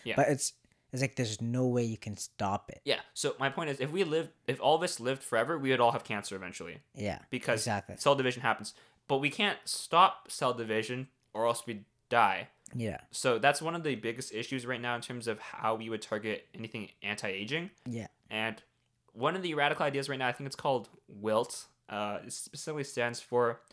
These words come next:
Speaker 1: whole body interdiction of lengthening of telomeres.
Speaker 2: Oh, I've heard of this, yeah.
Speaker 1: Yeah.
Speaker 2: I
Speaker 1: So,
Speaker 2: didn't realize that was
Speaker 1: do you wanna
Speaker 2: acronym.
Speaker 1: just, do you wanna talk, describe
Speaker 2: No,
Speaker 1: it
Speaker 2: no,
Speaker 1: then?
Speaker 2: go ahead.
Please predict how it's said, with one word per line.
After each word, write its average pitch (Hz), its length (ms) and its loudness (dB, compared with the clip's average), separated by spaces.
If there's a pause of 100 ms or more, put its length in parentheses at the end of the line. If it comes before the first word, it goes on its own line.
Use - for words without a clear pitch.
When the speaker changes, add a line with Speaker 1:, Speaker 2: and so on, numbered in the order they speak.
(500)
Speaker 1:
whole 185 200 0
body 147 540 4 (220)
interdiction 135 1120 -4
of 107 260 -4
lengthening 123 560 -4
of 104 140 -8
telomeres. 95 680 -4 (200)
Speaker 2:
Oh, 139 60 0
I've 127 120 0
heard 156 120 2
of 147 80 -4
this, 104 160 -6
yeah. 135 140 -2 (120)
Speaker 1:
Yeah. 107 180 -2
Speaker 2:
I - 20 -10 (260)
Speaker 1:
So, - 200 2
Speaker 2:
didn't 120 140 6
realize 120 160 0
that 117 80 -2
was 113 60 -2
Speaker 1:
do 127 40 4
you 139 60 8
wanna 185 100 6
Speaker 2:
acronym. 202 40 2
Speaker 1:
just, 208 140 4
do 131 40 -4
you 143 40 2
wanna 175 100 2
talk, 175 200 0
describe - 280 -4
Speaker 2:
No, 139 60 2
Speaker 1:
it - 40 2
Speaker 2:
no, 131 60 2
Speaker 1:
then? 135 80 0
Speaker 2:
go 170 100 4
ahead. 135 180 0